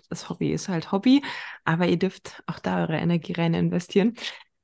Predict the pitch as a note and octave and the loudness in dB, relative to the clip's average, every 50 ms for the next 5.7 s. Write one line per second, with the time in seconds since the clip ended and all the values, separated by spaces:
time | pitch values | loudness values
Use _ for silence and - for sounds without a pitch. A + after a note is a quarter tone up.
0 | _ _ _ _ _ _ _ _ _ _ _ _ _ _ _ _ _ _ _ _ | _ _ _ _ _ _ _ _ _ _ _ _ _ _ _ _ _ _ _ _
1 | _ _ _ F3 G3 - - G#3+ A3 - - F#3 - - F#3 G3 G3+ F#3+ F3+ F3+ | _ _ _ -8 -8 -6 -8 -12 -12 -6 -4 -2 2 4 4 4 6 4 4 4
2 | F#3 - - F#3 E3 D3+ - - E3+ E3 F3 G3+ B3 A3 E3 E3 E3 - E3+ E3+ | 2 2 4 2 2 4 4 2 4 4 4 4 4 2 2 0 -2 -4 -6 -4
3 | - E3+ D#3 E3 D#3+ D#3+ D#3+ D#3+ D#3+ - - - - _ _ - E3 - G3 F#3 | -4 -4 -2 0 0 0 0 0 -2 -6 -10 -12 -14 _ _ -12 -4 -2 -2 -2
4 | - - F3+ G3 F#3+ - - A3+ B3+ C#4 C#4+ - A3 G#3+ - F#3 - - F3 D#3+ | 0 0 0 0 -2 0 2 4 6 6 6 4 0 0 0 -2 -2 -2 -4 -4
5 | - - - - G3 G3 G3+ G3+ G3 - - - - | -4 -2 0 2 2 2 2 2 0 0 -4 -10 -14